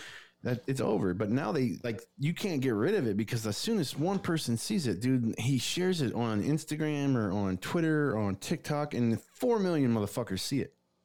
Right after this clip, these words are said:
So, like, um, I don't know, like,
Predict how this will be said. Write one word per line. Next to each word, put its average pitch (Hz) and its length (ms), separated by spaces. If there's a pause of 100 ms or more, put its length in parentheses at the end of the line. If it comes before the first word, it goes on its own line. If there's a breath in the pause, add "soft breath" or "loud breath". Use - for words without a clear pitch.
(1400 loud breath)
So, 110 340
like, 104 260
um, 98 640 (400)
I 120 100
don't 110 160
know, 101 180
like, 98 280